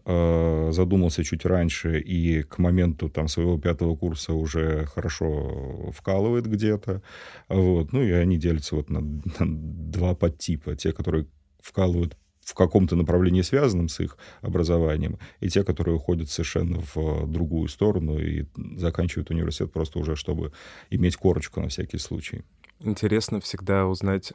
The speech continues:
Speaker 2: а, что это за всякий случай. У меня, например, в моей жизни, мне кажется, единственный раз, когда спросили про мой диплом, это, а, когда я подавался на стипендию на обучение.
Speaker 1: Ну, не скажи. Вот про мой
Speaker 2: Мгм.
Speaker 1: диплом, например, спросили,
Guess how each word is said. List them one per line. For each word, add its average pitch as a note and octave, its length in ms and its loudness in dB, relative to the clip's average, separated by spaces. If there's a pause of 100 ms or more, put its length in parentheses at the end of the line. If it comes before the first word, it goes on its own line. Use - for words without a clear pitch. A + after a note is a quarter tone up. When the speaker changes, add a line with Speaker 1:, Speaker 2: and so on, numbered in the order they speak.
Speaker 2:
а, F2 280 -2 (140)
что - 240 -4
это G2 160 -2
за F2 400 -4
всякий - 300 -2
случай. F2 500 -4 (320)
У G2+ 60 -2
меня, F#2+ 240 4
например, G2+ 560 2 (120)
в - 40 -2
моей F#2+ 400 2
жизни, F#2+ 580 2 (140)
мне F#2 180 -8
кажется, F#2 320 -6
единственный G2 600 2
раз, E2+ 200 -2
когда F2+ 220 -6
спросили F2+ 500 -4
про F2+ 220 -2
мой F2+ 160 0
диплом, G#2 420 0 (380)
это, F2+ 580 0 (260)
а, E2+ 260 -2
когда F2 240 -2
я F2 60 0
подавался F2 560 -2
на E2 420 -4 (280)
стипендию F2 560 -2
на E2 120 -4
обучение. E2 600 -6
Speaker 1:
Ну, A2+ 220 8
не A#2 140 8
скажи. G2 580 0
Вот D#2+ 220 -4
про F#2 140 6
мой G#2 140 10
Speaker 2:
Мгм. A#2+ 40 4
Speaker 1:
диплом, G2+ 280 4
например, F2+ 300 4
спросили, F2+ 720 4